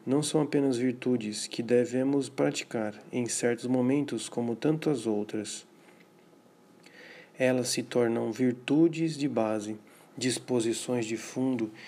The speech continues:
que regram todos os movimentos e atitudes da alma. Criam e se tornam para si mesmas uma espiritualidade completa. Constituem, como a santa o proclama, um caminho para ir ao bom Deus.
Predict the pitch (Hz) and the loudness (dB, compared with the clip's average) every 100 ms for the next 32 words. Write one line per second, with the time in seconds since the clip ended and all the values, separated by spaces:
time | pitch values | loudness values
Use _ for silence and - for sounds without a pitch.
0 | - - 139 131 139 143 139 - 170 160 | -20 -6 -2 0 2 2 2 4 2 2
1 | 160 135 135 139 123 113 131 160 160 131 | -2 0 2 2 0 0 0 0 -2 0
2 | 139 - 139 - 175 131 110 110 107 104 | 0 0 0 4 6 4 0 -2 -2 -4
3 | 107 - - - - - - - - - | -6 -12 -20 -20 -20 -20 -20 -20 -8 2
4 | 120 123 131 131 123 131 123 131 127 120 | 4 4 4 2 -2 -2 2 2 4 0
5 | 120 113 113 - 131 123 143 143 160 160 | 0 -2 -2 -2 0 2 2 2 0 0
6 | - - - - 131 127 123 - - 139 | -6 -16 -14 -4 2 2 2 -2 -2 0
7 | 139 127 123 120 117 131 123 123 117 113 | 2 0 2 0 -2 -6 -4 -2 -2 -2
8 | - 104 - - - - - - - 127 | -8 -12 -14 -20 -20 -20 -20 -20 -4 -2
9 | 117 - 120 135 143 131 123 123 120 117 | 0 -4 -2 2 4 2 0 0 0 -2
10 | - - 139 135 123 110 120 - 135 156 | -2 2 2 2 0 0 -2 2 2 2
11 | 156 - - - - - 135 135 135 143 | 0 -6 -20 -20 -10 -2 0 4 4 4
12 | 139 120 120 117 117 113 117 113 117 113 | 2 0 0 2 2 2 2 2 2 2
13 | - - | -2 -12